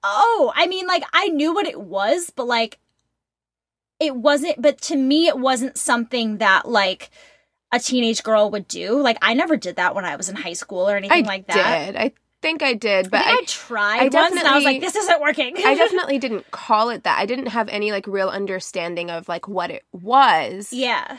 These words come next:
Speaker 2: You know, beyond,
Speaker 1: Yeah.
Speaker 2: like, "This is satisfying." Like, that, you
Speaker 1: Yeah.
Speaker 2: know, like, that's it.
Speaker 1: Yeah, I, yeah, I, I definitely tried and was kind of like, "Well, this isn't working." But <laughs> I don't think I really had a grasp on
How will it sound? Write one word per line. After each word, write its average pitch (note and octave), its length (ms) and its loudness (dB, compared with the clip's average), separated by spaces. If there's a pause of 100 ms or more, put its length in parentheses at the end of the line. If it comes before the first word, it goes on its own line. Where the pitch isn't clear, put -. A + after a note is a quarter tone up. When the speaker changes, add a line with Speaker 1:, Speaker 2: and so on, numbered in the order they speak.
(160)
Speaker 2:
You A#3+ 120 -4
know, F#3 280 2
beyond, G3 500 2
Speaker 1:
Yeah. A3 60 -6
Speaker 2:
like, F#3+ 320 0
"This A3 340 -4
is G3 180 -6
satisfying." D#3+ 640 0
Like, G#3 160 -2
that, B3+ 160 4
you C4+ 100 0
Speaker 1:
Yeah. F#3+ 240 2
Speaker 2:
know, F3+ 60 2
like, F#3 280 -4
that's F#3 220 -2
it. D#3 320 -6
Speaker 1:
Yeah, A3 440 0
I, C4+ 440 0
yeah, C#4 440 2
I, C#4 280 2
I C#4 80 -2
definitely C#4 400 -2
tried A3 480 0
and G3 260 -12
was G#3 160 -8
kind G3+ 240 -4
of G3 60 -8
like, F3+ 280 -6
"Well, F#3+ 220 -6
this F#3+ 260 -8
isn't - 220 -14
working." E3+ 400 -14 (380)
But G3 320 0
<laughs> - 680 -2
I B3+ 80 6
don't C#4 180 4
think C#4 160 2
I C#4 40 8
really A#3 260 2
had A3+ 160 0
a G3 60 -2
grasp G#3 520 0
on G#3 280 -2